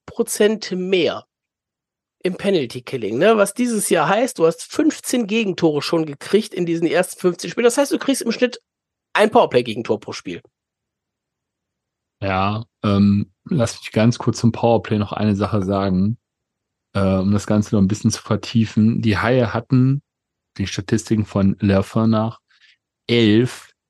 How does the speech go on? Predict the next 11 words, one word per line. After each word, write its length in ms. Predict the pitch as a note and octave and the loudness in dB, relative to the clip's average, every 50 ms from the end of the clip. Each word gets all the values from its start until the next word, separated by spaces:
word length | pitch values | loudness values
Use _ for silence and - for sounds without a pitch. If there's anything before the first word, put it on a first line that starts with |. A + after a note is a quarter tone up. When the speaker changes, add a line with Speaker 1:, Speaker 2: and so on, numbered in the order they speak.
| _ - | _ -2
Speaker 2:
Mal 600 | G#2+ G2 G2+ G2+ G2 G2 F#2+ G2 G2 G2+ G#2+ C#3 | 2 2 4 4 2 2 0 0 -2 -4 -8 -10
die 220 | E3+ D3 G2+ F#2+ | -10 -6 -4 -4
Chance, 640 | F#2 - - G#2+ G#2 G#2+ G2+ - - - F#2+ F#2+ F#2+ G2 | -2 -2 0 2 2 2 2 0 0 -2 0 0 0 0
bei 160 | G2 F#2+ F#2 | 0 0 -2
fünf 360 | - - G#2+ G#2 G2+ - - | 0 2 2 2 2 0 -2
gegen 240 | - G2 F#2 G2 F#2 | -2 0 2 2 0
drei 300 | - F2 F2 E2+ F2 F2 | 0 0 0 -2 -2 -2
zu 140 | - - E2+ | -4 -6 -8
treffen. 520 | - - - E2+ - - - F#2 F2 - _ _ _ _ | -8 -6 -6 -6 -6 -6 -6 -8 -8 -8 _ _ _ _
Elf 280 | - A2 A2+ - - - | 0 0 0 0 -2 -2
Mal. 320 | F3 E2+ E2+ D#2+ G2 | -2 -2 -2 -6 -10